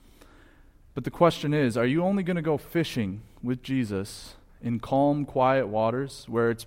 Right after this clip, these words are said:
convenient for you? Or are you willing to face the dangerous, choppy waters that ca-, may arise at any moment where Jesus wants to lead you?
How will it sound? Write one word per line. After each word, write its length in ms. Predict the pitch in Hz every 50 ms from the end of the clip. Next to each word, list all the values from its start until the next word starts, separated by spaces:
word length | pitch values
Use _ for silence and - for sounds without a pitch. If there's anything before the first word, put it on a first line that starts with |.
| - -
convenient 580 | - 135 123 113 127 143 151 160 156 151 135 -
for 140 | - 127
you? 340 | 117 117 123 127 147 175 196 - - - - - - - - - - - - - - - - - - - - - - - - - - -
Or 120 | - 117 117
are 20 |
you 180 | 123 143 165 170
willing 380 | 160 147 156 156 156 151 139
to 80 | - 131
face 420 | - - - 135 131 131 117 -
the 140 | - - 123
dangerous, 720 | 120 110 120 113 123 143 147 131 143 147 139 - - - - - - -
choppy 440 | - - 127 123 135 139 - 143 127
waters 520 | 117 120 120 117 110 107 104 98 98 107
that 260 | 113 104 104 - -
ca-, 320 | - - 131 131 131 135 -
may 300 | 127 127 127 135 147 151
arise 560 | 113 120 120 117 123 120 117 113 107 104 98
at 140 | 113 110 113
any 180 | 120 139 151 147
moment 400 | 143 131 123 117 110 101 90 - - - - - - - - - - - - - -
where 160 | - 113 113
Jesus 500 | 113 113 117 113 110 104 104 98 - -
wants 260 | 110 110 104 101 98 -
to 140 | - 98
lead 260 | 98 104 107 104 92 101
you? 160 | 80 76